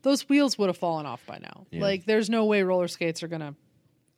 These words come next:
Speaker 1: you know, last through what you're asking them to do right here.
Speaker 2: Yeah.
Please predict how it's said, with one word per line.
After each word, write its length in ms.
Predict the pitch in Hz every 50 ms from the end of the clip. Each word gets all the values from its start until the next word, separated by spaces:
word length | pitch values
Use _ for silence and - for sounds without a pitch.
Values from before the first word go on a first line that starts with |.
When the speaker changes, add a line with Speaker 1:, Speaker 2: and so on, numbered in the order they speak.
| _ _ _ - - _ _ _ _ _ _ _ _
Speaker 1:
you 100 | 196 180
know, 140 | 165 156 170
last 640 | 175 170 175 208 208 202 220 214 - - - -
through 160 | - - 220 202
what 240 | 170 185 196 -
you're 180 | - 208 190 190
asking 420 | 175 180 180 165 - - - 175
them 140 | 165 160 156
to 80 | - 156
do 180 | 143 147 143
right 280 | 135 131 131 107 117 -
here. 300 | - 104 95 - - - -
Speaker 2:
Yeah. 220 | 80 82 64 62